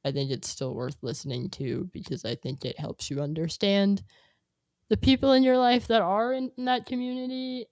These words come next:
and more importantly, it's just a good record that I think inspires a lot of insight and introspection, regardless of who you are.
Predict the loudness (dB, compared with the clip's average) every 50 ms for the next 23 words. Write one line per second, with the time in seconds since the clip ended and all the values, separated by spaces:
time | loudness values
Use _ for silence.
0 | -8 -6 -4 -4 -2 -2 -2 -2 -2 -2 -2 -2 -2 -2 0 0 2 4 4 4
1 | 2 0 -2 -6 -4 -2 -4 -4 0 0 0 0 2 2 2 0 0 0 0 2
2 | 2 2 0 -4 -10 _ _ -4 -2 -2 -2 -2 _ _ _ _ _ _ _ _
3 | _ _ _ _ _ -10 -10 -10 _ _ _ _ _ _ _ _ _ -4 -4 -2
4 | -2 -2 -2 -2 -2 -4 -4 -4 -2 0 2 2 2 0 0 -2 -4 -4 -2 -2
5 | 0 0 -2 -4 -6 -8 -14 -20 _ _ _ _ _ _ _ -2 0 0 0 0
6 | -2 0 0 0 0 0 -2 -4 -6 -4 -4 -4 -4 -6 -6 -6 -8 -8 -6 -8
7 | -8 -8 -10 -10 -12 -12 -12 -10 -12 -12 -14 -16 _ _ _ _ _ _ _ _
8 | _ _ _ _ -12 -12 -10 -8 -8 -8 -8 -8 -8 -10 -12 -12 -12 -14 -14 -14
9 | -16 -20 -20 _ _ _ -16 -10 -8 -8 -6 -6 -8 -8 -8 -8 -8 -10 -10 -12